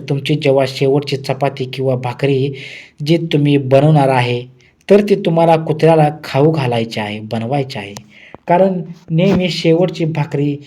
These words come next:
किंवा चपाती ही कुत्र्यालाच खाऊ घातली जाते आणि पहिली चपाती ही गाईला दिली जाते आणि म्हणून शेवटची एक भाकरी आपल्याला लहानशी अगदी बनवायची आहे.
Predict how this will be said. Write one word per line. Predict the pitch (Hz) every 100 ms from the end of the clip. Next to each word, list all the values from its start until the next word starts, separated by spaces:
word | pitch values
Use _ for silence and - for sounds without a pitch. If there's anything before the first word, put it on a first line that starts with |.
| - _
किंवा | - 147 143
चपाती | 143 143 147 151 156
ही | 139
कुत्र्यालाच | 135 139 127 139 139 156 160
खाऊ | - 131
घातली | 127 117 113 117
जाते | 113 107 107 104 104 - - -
आणि | 156 139 131 131 - - -
पहिली | 139 139 156
चपाती | 143 131 131 127
ही | 117 123 127 - - - 123
गाईला | 123 120 143 127
दिली | 110 107
जाते | 104 104 104 98 - _ - - - _
आणि | 196 226 190 196 196 - -
म्हणून | 170 214 220
शेवटची | 208 202 190 208 190
एक | 180 175
भाकरी | 160 160 175 180
आपल्याला | 160 160 160 156 160 - - _ _ _ -
लहानशी | 147 147 190 165 151 151
अगदी | 143 143 151
बनवायची | 131 139 147 143 143
आहे. | 127 127